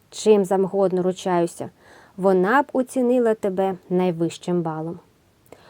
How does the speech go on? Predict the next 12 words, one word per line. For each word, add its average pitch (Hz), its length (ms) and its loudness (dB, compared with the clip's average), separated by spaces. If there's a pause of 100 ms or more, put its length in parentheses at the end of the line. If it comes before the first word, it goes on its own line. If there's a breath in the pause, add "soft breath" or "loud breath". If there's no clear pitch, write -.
(240 loud breath)
Тотошка 190 680 -2
самовпевнено 170 760 -4
сказав: 165 540 -10 (560)
«А 190 120 0
я 269 340 -2 (180)
навчався 185 680 -6
б 170 40 -12 (280)
не 220 140 4
гірше 277 400 -2
за 269 100 -2
вас, 139 240 -6 (100)
хлопчаків». - 680 -10